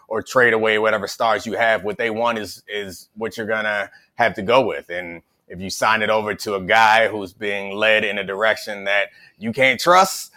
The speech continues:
and you're not just, it's not a fantasy football or fantasy basketball. It ain't two K. You can't just draft a guy's attributes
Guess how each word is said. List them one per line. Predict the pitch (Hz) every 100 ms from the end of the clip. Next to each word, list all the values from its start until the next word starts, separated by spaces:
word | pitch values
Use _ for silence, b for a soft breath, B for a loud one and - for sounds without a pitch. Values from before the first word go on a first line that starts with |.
| b _ _
and | 120 117 113 107
you're | 110
not | 135 170
just, | 165 147
it's | 123 127
not | 160 170
a | 170 160 151
fantasy | - 165 156 156 147
football | 156 151 143 139 143 131
or | 113
fantasy | 143 143 139 139
basketball. | 123 131 123 123 123 123 123 B -
It |
ain't | 117 123
two | - 127
K. | 110 107 101 98 _ _ _
You | 107
can't | 101 120 110
just | 117 101
draft | 120 113 -
a | 117
guy's | 110 110
attributes | 117 117 113 95 107 104 - -